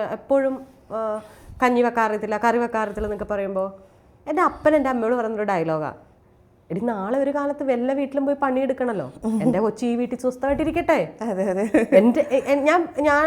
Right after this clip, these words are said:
Speaker 1: എന്നെ അടുക്കള പണിയൊന്നും ചെയ്യാറുമില്ല, എടുക്കാറുമില്ല, എന്നാൽ ചെയ്യും. അതായത് നിർബന്ധിച്ച ആ വഴിക്ക് പോകത്തില്ല. <laughs> മനസ്സിലായോ? നിർബന്ധിച്ചാ ഞാൻ ഒന്നും ചെയ്യത്തില്ല.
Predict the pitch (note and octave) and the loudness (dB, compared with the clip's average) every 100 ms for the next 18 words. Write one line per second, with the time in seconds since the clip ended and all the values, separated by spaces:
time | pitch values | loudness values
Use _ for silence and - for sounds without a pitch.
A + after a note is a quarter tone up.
0 | C#4 C#4+ D#4+ D#4 C4 C4+ C#4 C#4 C4+ B3+ | 2 2 4 2 2 2 2 4 4 4
1 | B3+ A#3 A3+ A3+ B3 A3+ A#3+ - - - | 0 0 2 2 2 0 -2 -6 -4 2
2 | C#4 C4+ D4 C#4+ F#3 G3+ C#4+ D4 D#4 D4 | 4 6 6 6 4 2 0 2 2 6
3 | D#4 F#3+ - - - _ _ _ _ C4 | 4 2 -4 -14 -16 _ _ _ _ 4
4 | D4+ E4+ G4+ E4+ C4 C#4+ D#4+ E4+ F#4 E4+ | 6 6 4 0 4 6 8 8 6 6
5 | F#4 - G4 G#4+ A#3 B3 B3 B3 B3 D4 | 2 6 6 6 4 6 6 4 0 2
6 | A3+ F3+ - F3+ C4+ G3 G#3+ A3 F#4+ G4 | 6 6 4 6 8 8 8 10 8 8
7 | - G4+ D4 C#4+ A3+ C#3 B3 - - B3 | 6 6 6 6 2 0 -8 -12 8 8
8 | D4 G4 F4+ F#4 G4 E4+ C#4+ B3 B3+ G#3 | 10 6 4 4 2 6 6 6 4 4
9 | F3 E3+ C#3 - | 2 0 -4 -6